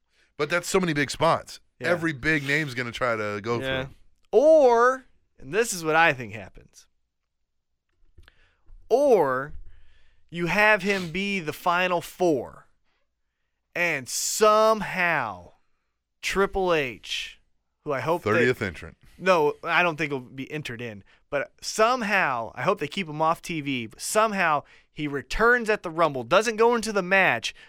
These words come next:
Speaker 2: but then somehow costs Roman Reigns the match, which sets up a Roman Reigns Triple H match at WrestleMania,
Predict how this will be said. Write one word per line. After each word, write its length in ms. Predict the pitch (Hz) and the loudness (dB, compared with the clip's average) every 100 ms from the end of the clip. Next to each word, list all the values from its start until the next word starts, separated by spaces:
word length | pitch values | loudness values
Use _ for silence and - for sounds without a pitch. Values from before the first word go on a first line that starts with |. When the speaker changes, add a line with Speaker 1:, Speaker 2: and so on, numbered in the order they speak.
| _ _ _ | _ _ _
Speaker 2:
but 240 | 165 - | -4 -4
then 180 | 170 165 | -6 -8
somehow 800 | - - 208 226 247 220 202 185 | -8 -4 0 0 0 0 0 0
costs 520 | - - 196 196 190 | -2 0 4 4 2
Roman 320 | 185 185 185 175 | 0 -2 0 -2
Reigns 580 | 170 160 147 139 131 - _ _ _ _ _ _ _ _ - | 0 0 0 -4 -10 -16 _ _ _ _ _ _ _ _ -20
the 180 | 147 160 | -4 0
match, 720 | 185 175 139 123 - - - _ _ _ | 4 4 4 -2 -6 -8 -10 _ _ _
which 260 | - 147 - | -6 -6 -4
sets 340 | - 175 151 | -2 -2 2
up 340 | 196 185 151 - | 4 4 4 0
a 200 | 151 143 | -4 -2
Roman 440 | 127 131 170 180 175 | -2 2 2 2 -2
Reigns 480 | 165 151 147 143 - _ _ _ _ - | -2 -2 -4 -8 -14 _ _ _ _ -4
Triple 360 | - 185 156 | 0 0 2
H 240 | 147 143 - | 2 0 -4
match 340 | 143 135 127 | -6 -6 -8
at 120 | - 113 | -10 -10
WrestleMania, 800 | 127 - 127 180 208 180 147 | -10 -10 -2 2 2 2 2